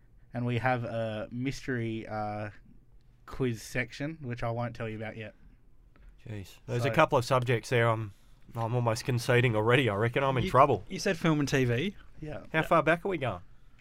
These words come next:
Speaker 3: The Exotic Bloody Marigold two or some
Speaker 1: <laughs>
Speaker 3: fucking shit.
Speaker 1: Look, we'll just see. We'll just see what comes up, I guess. Um, but as I said, there is a, there is a mystery quiz, uh, section which could, uh,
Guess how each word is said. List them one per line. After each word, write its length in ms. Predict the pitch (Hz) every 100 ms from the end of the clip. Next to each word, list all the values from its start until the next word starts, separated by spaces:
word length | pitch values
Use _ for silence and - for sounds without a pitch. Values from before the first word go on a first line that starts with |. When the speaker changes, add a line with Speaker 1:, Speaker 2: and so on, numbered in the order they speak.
| - - - - - 143
Speaker 3:
The 100 | 135
Exotic 460 | 123 131 139 127
Bloody 260 | 139 127 120
Marigold 560 | 120 117 131 127 120 113 -
two 180 | 143
or 120 | 143 -
some 300 | - - 117
Speaker 1:
<laughs> 0 |
Speaker 3:
fucking 440 | - - 123 127 117
shit. 380 | - - 160 117 120 - - - -
Speaker 1:
Look, 160 | 175 151
we'll 100 | 151
just 180 | 170 -
see. 300 | 156 139 143
We'll 140 | 165
just 160 | 170 -
see 80 | 147
what 120 | 135
comes 200 | 131 117
up, 180 | 143 139
I 60 | 110
guess. 300 | 107 120 - 110
Um, 640 | 117 117 117 117 117 120 120 - - - -
but 120 | 123 139
as 140 | 123
I 60 | 127
said, 180 | -
there 180 | 117 123
is 100 | 131
a, 120 | 143 120 - - -
there 140 | 151
is 80 | 151
a 60 |
mystery 380 | 147 180 - 156
quiz, 400 | 127 151 135 120 123
uh, 640 | 131 123 120 117 117 113 - - -
section 500 | - 131 - 147 160 -
which 400 | 127 131 - - - - - -
could, 220 | - 131 123
uh, 400 | 127 123 120